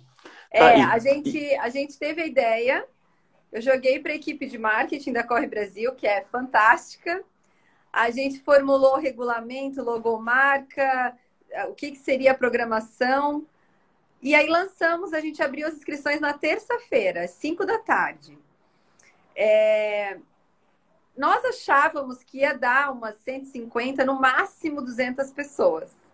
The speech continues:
Speaker 1: Certo.
Speaker 2: Em vinte e quatro horas, Fausto, já tinha mais de oitocentas pessoas inscritas.
Speaker 1: Caramba!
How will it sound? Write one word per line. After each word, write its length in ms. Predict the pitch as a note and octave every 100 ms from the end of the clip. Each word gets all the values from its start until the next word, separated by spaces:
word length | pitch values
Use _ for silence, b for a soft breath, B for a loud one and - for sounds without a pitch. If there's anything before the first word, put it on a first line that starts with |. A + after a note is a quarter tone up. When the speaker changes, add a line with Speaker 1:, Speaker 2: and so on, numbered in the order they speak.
| _
Speaker 1:
Certo. 680 | - A#2+ G2+ G2+ F2+ F2+ F2 - - _ _
Speaker 2:
Em 180 | C#4 C#4+
vinte 280 | D#4+ -
e 60 | -
quatro 380 | G4+ F4 - D4
horas, 500 | A#3+ C4+ D4+ C4+ -
Fausto, 380 | C4 A#3 A#3+ A3
já 140 | B3
tinha 280 | B3 - C#4+
mais 260 | C4+ C4+ D4+
de 60 |
oitocentas 580 | D#4 - C#4 C#4+ D#4 D4+
pessoas 420 | C#4 C#4 C4 B3+
inscritas. 760 | C#4 C#4 _ B3+ A#3 - - -
Speaker 1:
Caramba! 840 | A2+ A2 A#2+ C3+ D#3+ B2 G2+ G2